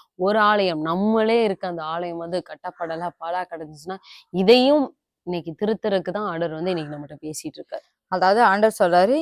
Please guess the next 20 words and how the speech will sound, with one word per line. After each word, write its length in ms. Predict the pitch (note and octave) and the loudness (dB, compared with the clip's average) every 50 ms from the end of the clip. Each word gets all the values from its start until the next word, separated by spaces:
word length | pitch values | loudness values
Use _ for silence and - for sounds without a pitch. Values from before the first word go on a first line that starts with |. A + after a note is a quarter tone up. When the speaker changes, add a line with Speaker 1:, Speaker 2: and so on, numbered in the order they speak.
| D4+ - - _ _ _ _ _ - - | -2 -6 -10 _ _ _ _ _ -4 0
Speaker 2:
"தேவனுடைய 640 | F#3 A3+ A#3+ C4 C#4+ C4 C#4 C4+ B3 A3+ G#3 G3 E3+ | 2 4 6 6 4 4 4 2 2 2 4 4 4
ஆலயம் 320 | E3+ F#3 G#3 A#3 B3 - - | 2 2 2 0 0 2 4
பரிசுத்தமா 760 | G#3+ G3+ G#3 A#3+ A3+ - - C4 - - B3 A#3 A3+ A3 | 4 4 4 2 -2 -6 -10 -8 -4 -2 -2 -2 -2 -2
Speaker 1:
ம். 80 | G#3 F3+ | -2 -2
Speaker 2:
இருக்கிறது." 420 | F3 E3 D3+ D3 D3+ D#3+ D#3 D3 - | -4 -4 -6 -8 -8 -8 -8 -8 -12
அப்ப 180 | - - G#3 | -16 -14 -12
நம்ம 180 | G#3 G#3 G3 F3+ F3 F3 | -10 -8 -8 -8 -6 -6
வாழ்க்கையில 440 | F3 G3 A3+ B3 A3+ B3 A#3 A#3 A3+ _ | -4 -6 -6 -6 -4 -4 -4 -4 -4 _
பரிசுத்த 540 | - G#3 G#3+ A#3+ B3+ B3 C4+ B3+ - B3+ A3+ - _ | -2 -2 -2 -2 -4 -6 -8 -6 -4 -4 -4 -4 _
குலைச்சலாக்கும்படி 1080 | - A3 A3 A3 B3 B3 - - - C#4 B3+ B3 A3 G3+ F#3 _ - G#3 G3 G3+ A#3 A#3 | -8 -6 -6 -6 -6 -8 -8 -4 -2 0 0 0 -2 -4 -6 _ -10 -8 -6 -6 -6 -6
நம்ம 180 | G#3 F#3 E3+ | -8 -8 -10
ஏதாவது 360 | E3 E3 E3+ F#3+ G3 A#3 B3 B3 | -10 -10 -10 -8 -8 -6 -2 -2
ஒரு 120 | A#3 F#3+ E3 | -2 -4 -4
விஷயம், 280 | F3 - - G3+ F3+ | -8 -10 -8 -8 -8
ஏன்னா 160 | F3+ G3+ A3+ A#3 | -6 -6 -6 -6
இது 160 | A3 G3 G#3+ A3 | -6 -2 -2 -2
வந்து 180 | A3+ A#3 A#3+ | -2 -2 -2
அவர் 320 | G#3 F#3+ F3+ F#3 A#3+ A#3 G3 | -2 -2 0 0 0 0 2
வாசம் 500 | F#3+ F#3+ F#3 G#3 A3 - C4 A#3 G#3 G3 | 2 0 0 0 -2 -4 -8 -8 -8 -8
பண்ற 240 | F3+ F3 E3+ - | -10 -8 -4 -2